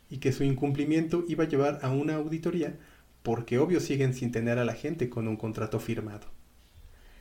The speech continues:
Y aquí volvemos a lo mismo que pasó con mi compañera que mencioné en un principio. Mis compañeros de la oficina solo dijeron, "Uy, qué gacho lo que te pasó, qué triste",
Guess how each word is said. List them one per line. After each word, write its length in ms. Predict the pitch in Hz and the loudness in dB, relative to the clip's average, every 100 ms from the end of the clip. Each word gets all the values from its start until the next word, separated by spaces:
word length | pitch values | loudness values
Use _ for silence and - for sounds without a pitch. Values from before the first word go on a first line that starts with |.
| - | -8
Y 80 | 160 | -4
aquí 180 | 156 233 | 0 4
volvemos 420 | 240 220 196 190 | 6 6 4 2
a 40 | 151 | 2
lo 60 | |
mismo 300 | 143 151 170 | 2 2 0
que 100 | 143 | 0
pasó 280 | 127 120 139 | 0 0 0
con 140 | 156 143 | 0 -2
mi 80 | |
compañera 480 | - 113 120 127 135 | -2 -2 0 2 2
que 100 | 131 | 0
mencioné 480 | 110 107 120 127 135 131 | -4 -4 -4 -4 -4 -2
en 100 | 131 | 0
un 140 | 135 | 2
principio. 480 | 131 123 120 - 101 - - - - - - | 0 -2 -4 -6 -10 -14 -20 -20 -20 -20 -12
Mis 140 | 120 117 | -10 -6
compañeros 400 | 117 123 135 143 | -2 2 4 2
de 60 | |
la 60 | 151 | 2
oficina 380 | 175 185 170 165 | 0 0 0 0
solo 220 | 170 151 | 0 0
dijeron, 540 | 139 143 151 147 147 - - - | 2 2 2 0 -4 -12 -20 -6
"Uy, 420 | 156 175 175 170 | 0 2 2 0
qué 140 | 160 143 | 0 2
gacho 340 | 147 160 156 | 2 2 0
lo 140 | 131 | 0
que 80 | 123 | -2
te 100 | 120 | -4
pasó, 480 | 113 117 165 160 160 | -6 -4 0 2 4
qué 140 | 156 | 0
triste", 640 | - 185 180 - 135 131 | 0 -2 -2 0 0 0